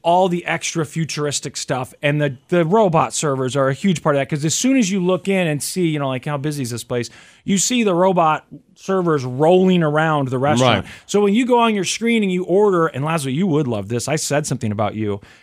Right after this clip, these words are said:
Speaker 1: when I was there, actually, 'cause when I went to pay, it said, you know, Would you like to have someone come over and do this, or do you just wanna do it now? It literally puts up a Q R code. You hold up the camera and you pay with Apple Pay.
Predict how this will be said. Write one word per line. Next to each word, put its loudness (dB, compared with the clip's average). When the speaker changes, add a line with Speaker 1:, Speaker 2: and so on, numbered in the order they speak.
Speaker 1:
when -2
I -2
was -4
there, 2
actually, -4
'cause -6
when -2
I -2
went 0
to -6
pay, -4
it -6
said, 0
you 0
know, 2
Would -2
you 0
like 0
to 0
have 0
someone 0
come -4
over 0
and -2
do 4
this, -2
or -2
do 0
you 4
just -2
wanna -2
do 0
it -2
now? -2
It -4
literally 0
puts -4
up -2
a -6
Q -2
R 2
code. -2
You 0
hold 2
up 0
the -4
camera -2
and -2
you -2
pay -2
with -2
Apple -4
Pay. -8